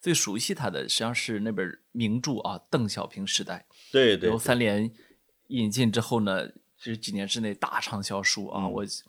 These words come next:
Speaker 1: 前一阵儿跟出版界的朋友们坐在一起，他们还在摇着头感叹啊，说像这样的书是一本叫做现象级的书啊。
Speaker 2: 呃，卖了有多少册啊？
Speaker 1: 那么，据我所知，光马洋可能就八千多万啊。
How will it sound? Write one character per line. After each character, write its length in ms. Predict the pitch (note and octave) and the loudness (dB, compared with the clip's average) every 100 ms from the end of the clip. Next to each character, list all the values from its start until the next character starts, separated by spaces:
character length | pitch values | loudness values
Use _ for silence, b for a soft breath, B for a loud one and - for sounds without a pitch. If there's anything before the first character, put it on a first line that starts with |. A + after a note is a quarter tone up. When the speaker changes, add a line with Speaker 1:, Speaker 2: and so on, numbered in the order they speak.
| B B B | B B B
Speaker 1:
前 200 | - A#2 | -4 -2
一 20 | |
阵 140 | A#2 A#2+ | 0 0
儿 40 | |
跟 280 | G#2+ B2+ B2 | 2 0 2
出 160 | - C#3 | 0 2
版 180 | G#2 | 0
界 140 | G#2 A2 | 2 0
的 100 | G2+ | 0
朋 200 | - A2 | 0 -2
友 60 | |
们 140 | A2 G2+ | -2 -2
坐 140 | A#2+ | -2
在 100 | G#2+ | 0
一 140 | A2 G#2+ | 0 0
起， 260 | - G2 | -2 -2
他 160 | F#2 A2 | -4 -4
们 240 | G#2+ F#2+ - _ - | -4 -6 -12 _ -10
还 140 | G#2+ | -2
在 80 | A2 | 0
摇 180 | G2+ A2+ | 4 4
着 100 | B2+ | 2
头 200 | - G#2 | -2 -2
感 240 | G2 F#2 | -2 -2
叹 180 | - G2 | -4 -4
啊， 260 | - F#2 - b b b | -4 -8 -10 b b b
说 180 | - G#2 | -6 -4
像 280 | F#2+ A2 G2 | 0 0 2
这 100 | C#3 | 2
样 100 | A2 | 2
的 80 | G2 | 0
书 220 | - G2+ | -4 -4
是 160 | A2+ | -4
一 160 | G2+ F#2 | -6 -8
本 160 | G2 E2 | -14 -10
叫 120 | G2+ | -8
做 100 | G#2+ | -4
现 400 | - - G3 G#2 | 0 4 6 6
象 260 | - G2 E2+ | 2 0 -4
级 200 | - E2 | -8 -8
的 100 | F2+ | -6
书 180 | - | 0
啊。 60 | G2+ | 4
Speaker 2:
呃， 180 | G2+ G#2 | 4 6
卖 220 | B2 B2 | 6 8
了 100 | A2 | 8
有 120 | G2+ | 4
多 160 | - A2 | 4 6
少 200 | A2 G2+ | 6 6
册 120 | F#2 | 2
啊？ 140 | E2 C#2+ | -2 -4
Speaker 1:
那 40 | |
么， 80 | - - _ - | -14 -18 _ -4
据 80 | F#3+ | 2
我 220 | D3 C#3 | 4 4
所 160 | C#3 A2+ | 2 -2
知， 140 | C#3 | 0
光 180 | E3 E3+ | 0 2
马 180 | A#2 G2+ | 2 0
洋 240 | F2+ A#2+ | -2 -4
可 120 | - | -6
能 100 | G#2 | -6
就 80 | G#2 | -6
八 160 | - - | -6 -4
千 180 | - | -4
多 140 | G2+ G2+ | -4 -6
万 140 | G2 - - | -8 -14 -20
啊。 260 | F#2+ - | -20 -20